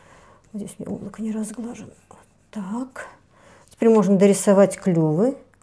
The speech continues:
птичек. Вот носики. Так вот.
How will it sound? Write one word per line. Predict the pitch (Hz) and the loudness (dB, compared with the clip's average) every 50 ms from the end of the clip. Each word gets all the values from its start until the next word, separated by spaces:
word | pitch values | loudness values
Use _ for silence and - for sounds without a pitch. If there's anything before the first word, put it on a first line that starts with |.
| _ _ _ | _ _ _
птичек. | _ - - 254 254 - - - 262 - - _ _ _ _ _ _ _ _ _ _ _ _ _ _ _ _ _ _ _ _ _ _ _ | _ -10 -10 -10 -10 -12 -14 -16 -16 -18 -20 _ _ _ _ _ _ _ _ _ _ _ _ _ _ _ _ _ _ _ _ _ _ _
Вот | 240 233 220 - | -18 -18 -16 -12
носики. | 226 220 220 208 208 - - 240 233 - - - 240 233 226 - _ _ _ _ _ _ _ _ _ _ _ _ _ _ _ _ _ _ _ _ _ _ _ _ _ _ _ _ _ _ _ _ _ _ _ _ _ _ _ _ _ _ _ _ _ _ _ _ _ _ _ _ _ _ _ | -10 -10 -8 -8 -10 -12 -14 -16 -16 -16 -14 -14 -14 -14 -14 -18 _ _ _ _ _ _ _ _ _ _ _ _ _ _ _ _ _ _ _ _ _ _ _ _ _ _ _ _ _ _ _ _ _ _ _ _ _ _ _ _ _ _ _ _ _ _ _ _ _ _ _ _ _ _ _
Так | - 220 208 202 208 202 202 - - - | -16 -14 -12 -10 -10 -12 -14 -16 -16 -12
вот. | 254 262 269 277 277 - - | -10 -10 -10 -10 -12 -18 -20